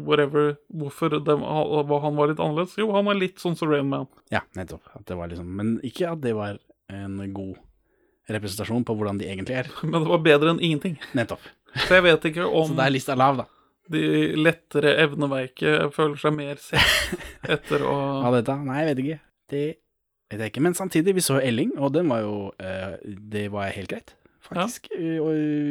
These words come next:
Speaker 2: jeg hadde jo regnet med at det ikke skulle være greit i det hele tatt, men det var det jo faktisk. Eh, for oss som, eh, ikke er favnet av dette.
Speaker 1: Ja.
Speaker 2: Det kan, det er mulig det er masse folk som ligner litt på Elling som blir støtt.
Speaker 1: Ja.
Speaker 2: <laughs> For det er jo ingen i podcasten her som ligner litt på Elling.
Speaker 1: Nei,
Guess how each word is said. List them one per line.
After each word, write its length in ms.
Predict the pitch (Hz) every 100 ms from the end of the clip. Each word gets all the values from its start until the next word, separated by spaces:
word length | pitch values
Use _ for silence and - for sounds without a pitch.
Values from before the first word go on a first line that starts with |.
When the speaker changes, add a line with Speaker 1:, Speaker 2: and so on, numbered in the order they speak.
| 160
Speaker 2:
jeg 80 | 151
hadde 160 | 165 135
jo 140 | 131 190
regnet 240 | 131 107
med 80 | 113
at 80 | 120
det 80 |
ikke 120 | 113 -
skulle 100 | 107
være 140 | 101
greit 80 | 95
i 20 |
det 60 | 101
hele 100 | -
tatt, 140 | -
men 80 | 170
det 120 | 170 143
var 80 | 104
det 60 |
jo 20 |
faktisk. 380 | 110 185 - - _ _ _ _ _
Eh, 140 | 139 117 -
for 240 | - 131 123
oss 160 | 98
som, 220 | 107 87 78 _ _ _
eh, 220 | 92 92 -
ikke 240 | - 92 87 87 87
er 160 | 92 -
favnet 480 | - 104 85 82 92
av 60 | 92
dette. 160 | - - _ _ - _ _
Speaker 1:
Ja. 160 | 175 170
Speaker 2:
Det 100 | 127
kan, 240 | 127 131 131
det 80 | 127
er 80 | 135
mulig 160 | 117 107
det 60 | 104
er 80 |
masse 240 | 110 - 110
folk 160 | 104
som 240 | - 101 101
ligner 240 | 107 101 98
litt 80 | -
på 80 | 98
Elling 160 | 131
som 80 | -
blir 80 | -
støtt. 220 | - - _ - -
Speaker 1:
Ja. 80 | 180 151
Speaker 2:
<laughs> 20 | - - - - - - - - _ _ _ _ _
For 80 |
det 80 | 147
er 60 | 139
jo 60 | 131
ingen 100 | 123
i 80 |
podcasten 320 | 127 120 110 107
her 140 | 107
som 80 | 110
ligner 160 | 107 95
litt 120 | 92
på 80 | 95
Elling. 160 | 95 156
Speaker 1:
Nei, 200 | 156